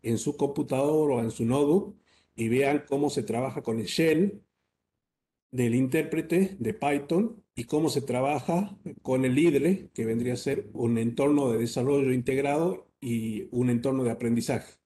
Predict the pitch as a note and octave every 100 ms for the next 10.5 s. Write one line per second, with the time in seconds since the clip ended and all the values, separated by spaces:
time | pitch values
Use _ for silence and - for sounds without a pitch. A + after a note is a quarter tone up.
0 | _ _ - _ _ _ _ _ _ _
1 | _ _ _ _ B2+ B2 A#2+ - - D3
2 | C3+ G#2 - _ _ _ _ C#3 G#3+ F3
3 | F3 F#3 G#3 G3+ - D3 F3 F3+ F#3 G3
4 | - _ E3+ F#3 D#3+ C3+ D#3 D#3+ F#3+ F3+
5 | F3+ A#3+ - A2+ G2+ _ _ C3 B2 G#2+
6 | - F3 F#3 G3 F#3+ F#3+ _ A2 G#2+ G#2+
7 | G#2 - - _ _ _ _ B2 B2+ D3
8 | B2 G#2 F#2+ _ _ C3 B2+ C3 A#2+ G#2
9 | G2+ - A#2 B2 C3+ E3 C#3+ B2 - A#2+
10 | B2+ C3 C3 F3 F3+